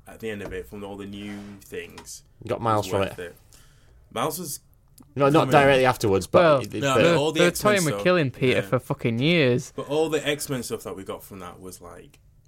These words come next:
Speaker 1: wow.
Speaker 3: Yeah.
Speaker 1: And stuff. I'll just mention, I'll do the last couple, the last two. Um,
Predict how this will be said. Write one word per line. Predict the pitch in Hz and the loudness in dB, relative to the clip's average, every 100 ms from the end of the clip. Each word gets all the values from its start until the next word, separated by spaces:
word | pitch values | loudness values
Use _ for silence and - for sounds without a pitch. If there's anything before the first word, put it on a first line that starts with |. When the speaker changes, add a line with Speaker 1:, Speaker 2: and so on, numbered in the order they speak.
| - | -20
Speaker 1:
wow. | - 147 - - | -20 -18 -16 -12
Speaker 3:
Yeah. | - - - - | -10 -8 -10 -14
Speaker 1:
And | - | -20
stuff. | - - - _ _ _ - | -20 -20 -20 _ _ _ -12
I'll | 110 | -10
just | 110 117 - - | -10 -12 -16 -16
mention, | 117 110 123 110 104 | -14 -12 -12 -14 -12
I'll | 104 | -12
do | 117 110 - _ _ | -12 -14 -16 _ _
the | 117 | -10
last | 110 107 - | -10 -12 -16
couple, | 113 - 110 110 - | -16 -10 -8 -8 -10
the | 110 | -12
last | 107 | -12
two. | - 117 110 _ _ _ | -10 -10 -10 _ _ _
Um, | 110 110 110 110 110 107 | -8 -6 -4 -6 -8 -12